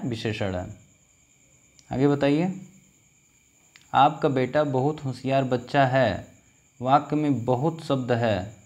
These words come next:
आपका बेटा बहुत होशियार बच्चा है, वाक्य में बहुत शब्द है, विशेष, विशेषण, क्रिया विशेषण या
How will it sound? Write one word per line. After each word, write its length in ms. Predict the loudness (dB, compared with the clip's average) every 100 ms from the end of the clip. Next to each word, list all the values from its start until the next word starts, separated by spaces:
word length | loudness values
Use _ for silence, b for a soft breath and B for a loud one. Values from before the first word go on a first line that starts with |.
| _ -4
आपका 340 | -4 -2 -4
बेटा 560 | -2 -4 -4 0 2 2
बहुत 680 | 0 -4 0 -2 -2 -8 -8 -8 B B B -8
होशियार 440 | -8 -2 2 4
बच्चा 420 | 2 -2 0 2 2
है, 200 | 2 2
वाक्य 340 | 2 2 0
में 80 | 0
बहुत 260 | 0 0 -4
शब्द 240 | -4 -2
है, 140 | -2
विशेष, 500 | -2 -6 -2 -2 -2 -12 -14 -14 -8
विशेषण, 560 | -8 -6 -8 -4 -4 -6 B B B -10
क्रिया 220 | 0 2 2
विशेषण 480 | 0 -2 -2 -2
या 140 | 0